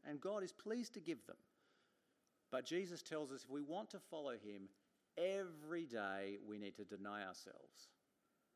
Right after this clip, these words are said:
and take up our crosses and look to having a relationship with God because God is great, because God is worth having a relationship with, not just because of the stuff he can give us.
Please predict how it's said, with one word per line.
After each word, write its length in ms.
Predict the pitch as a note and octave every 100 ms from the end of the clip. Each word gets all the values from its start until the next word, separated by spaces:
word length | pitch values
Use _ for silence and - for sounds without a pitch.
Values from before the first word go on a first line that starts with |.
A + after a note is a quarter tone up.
| -
and 160 | G2+
take 240 | - G#2+ G2
up 140 | G2+
our 120 | G2
crosses 520 | - F#2 - - _ - - _ _ _ _ _ _ _ _ _ _ _ _ -
and 160 | A#2
look 140 | C3+ -
to 80 | C3
having 480 | C3 C3+ C#3+ C3+ C3+
a 60 | C3+
relationship 540 | C3+ C#3 D3+ - D#3
with 140 | C#3 A#2
God 460 | B2+ A#2+ B2+ C3 - - _ _ _ _ _
because 420 | E3+ E3 - F3 D3+
God 340 | F3 F3 F#3
is 120 | F#3
great, 380 | D#3+ F#3 C#4+ -
because 240 | B2 C#3 A#2
God 280 | D#3+ F3+
is 160 | F3 C3
worth 220 | D3+ F3+ F3+
having 220 | F#3 F#3
a 40 | F#3
relationship 600 | F3 F#3 G3 - - F#2
with, 180 | F#2 G2+
not 220 | C#3+ -
just 180 | C3 -
because 240 | - A2
of 80 | G2
the 80 | G2+
stuff 300 | - G2+ -
he 80 | G#2+
can 140 | - G2
give 160 | G2+
us. 340 | F2+ - -